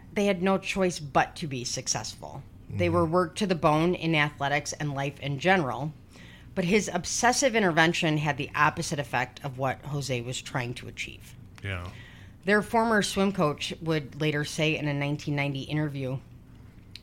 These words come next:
Speaker 1: quote, "It seemed like Jose was so competitive. He was doing everything he could to make Eric better. But he was so completely overbearing, it had the opposite effect.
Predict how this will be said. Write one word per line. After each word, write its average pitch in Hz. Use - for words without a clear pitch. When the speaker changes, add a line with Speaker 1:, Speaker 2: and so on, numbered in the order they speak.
Speaker 1:
quote, 170
"It 185
seemed 254
like 254
Jose 170
was 156
so 147
competitive. 139
He 220
was 208
doing 202
everything 208
he 185
could 170
to 156
make 147
Eric 147
better. 156
But 185
he 190
was 190
so -
completely 240
overbearing, 165
it -
had 156
the 160
opposite 143
effect. -